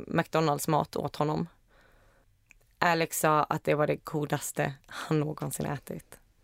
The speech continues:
Och de lät honom också bo på ett hotell. Och dagen efter vid frukostbuffén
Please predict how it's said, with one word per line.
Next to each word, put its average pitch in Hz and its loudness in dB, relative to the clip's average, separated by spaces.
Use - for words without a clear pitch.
Och 175 4
de 190 6
lät 180 6
honom 180 6
också 170 4
bo 160 4
på - 0
ett 156 0
hotell. 165 2
Och 175 2
dagen 170 6
efter 160 2
vid 151 2
frukostbuffén 170 2